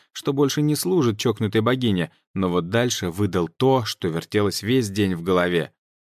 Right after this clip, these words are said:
"За русалку!" "Вот дурак!" — хмыкнул Шила.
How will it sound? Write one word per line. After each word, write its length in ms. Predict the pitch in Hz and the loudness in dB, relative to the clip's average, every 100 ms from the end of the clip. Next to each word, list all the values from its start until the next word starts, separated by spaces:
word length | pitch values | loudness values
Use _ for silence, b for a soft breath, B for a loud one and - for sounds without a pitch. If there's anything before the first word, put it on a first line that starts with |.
| - | -4
"За 240 | 85 143 | 2 4
русалку!" 1120 | 208 190 226 220 208 185 202 202 196 180 113 _ _ _ _ _ - | 4 4 2 4 4 4 4 6 6 6 2 _ _ _ _ _ -10
"Вот 360 | 90 117 127 | -2 0 0
дурак!" — 540 | 107 107 98 80 - - _ _ | 0 0 0 -2 -8 -18 _ _
хмыкнул 480 | - 104 - 95 | -2 0 0 -2
Шила. 380 | 90 - 87 71 | -2 -2 -2 -4